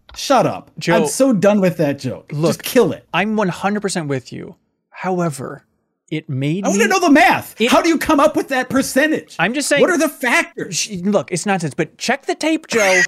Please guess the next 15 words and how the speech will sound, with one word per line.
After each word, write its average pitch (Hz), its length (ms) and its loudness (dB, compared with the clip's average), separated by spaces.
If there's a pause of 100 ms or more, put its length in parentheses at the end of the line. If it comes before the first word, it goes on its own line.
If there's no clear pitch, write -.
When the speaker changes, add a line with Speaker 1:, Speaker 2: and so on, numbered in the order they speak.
(140)
Speaker 2:
<laughs> - 180 -20
I 196 120 2
was 220 180 2
one 220 160 -2
hundred 277 180 -2
percent 311 200 -2
with 294 200 0
you, 262 180 2 (120)
and 185 220 0
then 254 220 0
when 262 100 0
I 254 60 -2
watched 254 180 -2
that 247 120 -2
trailer, 240 520 0